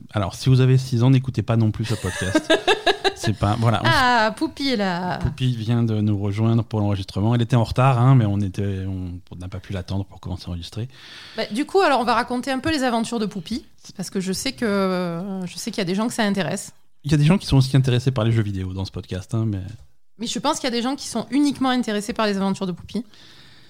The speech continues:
Speaker 1: C'est, elle a eu une semaine difficile.
Speaker 2: Ouais, ben
Speaker 1: On fera, on fera un concours parce que Ubisoft a eu une
Speaker 2: <laughs> Concours
Speaker 1: semaine
Speaker 2: de
Speaker 1: difficile
Speaker 2: conneries.
Speaker 1: aussi. Non, non, mais, euh, Ubisoft a également eu une semaine un peu difficile. On verra qui est-ce qui a eu la pire
Speaker 2: Entre
Speaker 1: semaine.
Speaker 2: Ubisoft et Poupie ?
Speaker 1: Entre Ubisoft et Poupie.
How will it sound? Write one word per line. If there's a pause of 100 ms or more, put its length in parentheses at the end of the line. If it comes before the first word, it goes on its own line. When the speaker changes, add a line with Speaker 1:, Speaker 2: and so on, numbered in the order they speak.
(100)
Speaker 1:
C'est,
elle
a
eu
une
semaine
difficile. (300)
Speaker 2:
Ouais,
ben (100)
Speaker 1:
On
fera,
on
fera
un
concours
parce
que
Ubisoft
a
eu
une
Speaker 2:
<laughs>
Concours
Speaker 1:
semaine
Speaker 2:
de
Speaker 1:
difficile
Speaker 2:
conneries.
Speaker 1:
aussi.
Non,
non,
mais,
euh,
Ubisoft
a
également
eu
une
semaine
un
peu
difficile. (400)
On
verra
qui
est-ce
qui
a
eu
la
pire
Speaker 2:
Entre
Speaker 1:
semaine.
Speaker 2:
Ubisoft
et
Poupie ?
Speaker 1:
Entre
Ubisoft
et
Poupie.